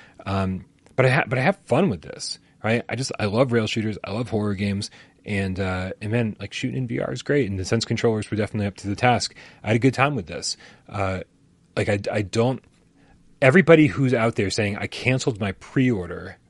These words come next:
because after I saw your review or I saw this review or I saw this review," like, I don't,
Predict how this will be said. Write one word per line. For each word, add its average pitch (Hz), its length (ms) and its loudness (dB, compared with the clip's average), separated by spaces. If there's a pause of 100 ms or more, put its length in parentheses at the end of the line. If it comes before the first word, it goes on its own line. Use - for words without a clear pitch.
(100)
because 113 260 -6
after 107 260 -2
I 101 60 0
saw 110 240 2
your 107 280 4
review 101 380 4
or 92 140 -2
I 95 60 -4
saw 110 200 0
this 113 240 -2
review 98 240 -4
or 95 80 -2
I 95 40 -4
saw 107 160 0
this 143 200 -2
review," 95 340 -4 (460)
like, 120 240 0 (840)
I 135 60 2
don't, 165 200 4